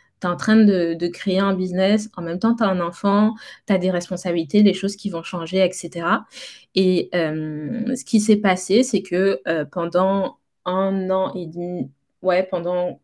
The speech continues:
un an et demi, ce que j'ai fait, c'est que j'ai passé une première formation en massothérapie, parce que avant tout, c'était surtout pour pouvoir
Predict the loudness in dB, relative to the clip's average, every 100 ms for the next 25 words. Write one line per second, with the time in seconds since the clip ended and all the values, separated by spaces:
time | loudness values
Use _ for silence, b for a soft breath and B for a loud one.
0 | -4 0 2 0 -2 2 2 2 B B
1 | B _ -20 0 2 2 0 0 0 -2
2 | -2 4 4 6 4 4 0 0 -2 -2
3 | -4 0 0 0 -4 -8 -6 -6 -8 -8
4 | -10 -10 _ B B _ -6 -6 -4 -2
5 | -2 -4 -2 0 2 2 2 -2 -2 2
6 | 4 2 2 0 0 -2 -2 -4 -6 -6
7 | -6 -6 _